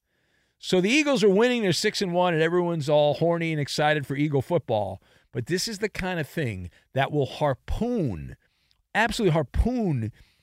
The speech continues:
your season. All right. Now, final point. Let's take a couple steps back, and we'll, we'll look at the big picture. The headline here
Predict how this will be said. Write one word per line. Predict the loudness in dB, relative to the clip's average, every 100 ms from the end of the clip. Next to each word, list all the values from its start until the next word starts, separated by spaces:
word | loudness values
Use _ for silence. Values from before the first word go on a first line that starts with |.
| _
your | 0 0
season. | 2 0 -2 -6 _ _ _ _ _ _ _ _ _ -14
All | -12
right. | -14 _
Now, | -2 2
final | 6 6 4
point. | 0 -8 _ _ _ _ _ _ _
Let's | -4 0
take | 2 2
a | 2
couple | 0 2 0
steps | 0 0
back, | 2 2 4 0 -4 _ _ -6
and | -4 -2 -2 -2 -2 -4 -10 _ _ _ _ _ _ _ 0
we'll, | 0 4
we'll | 4
look | 6
at | 4
the | -2
big | -2 2 0 2
picture. | 2 4 4
The | 4
headline | 4 4 4 4
here | 6 6 6 4